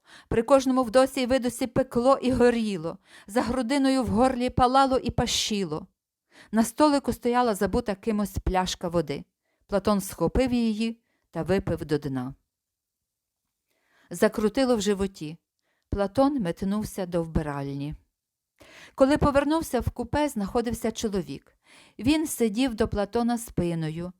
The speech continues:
та порався біля свого жакету, що висів у кутку.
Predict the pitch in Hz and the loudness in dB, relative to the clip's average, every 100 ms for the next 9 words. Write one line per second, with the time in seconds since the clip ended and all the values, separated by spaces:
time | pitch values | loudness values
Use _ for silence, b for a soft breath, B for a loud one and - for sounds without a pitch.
0 | b b b 214 202 269 285 269 - 226 | b b b -6 2 4 4 2 -2 -4
1 | 185 190 208 196 180 170 170 262 262 247 | -2 -4 -4 -2 -2 -4 -4 -6 -6 -8
2 | - 160 147 165 214 208 180 - 170 - | -6 -6 -6 -6 -6 -8 -8 -10 -10 -10
3 | 147 | -12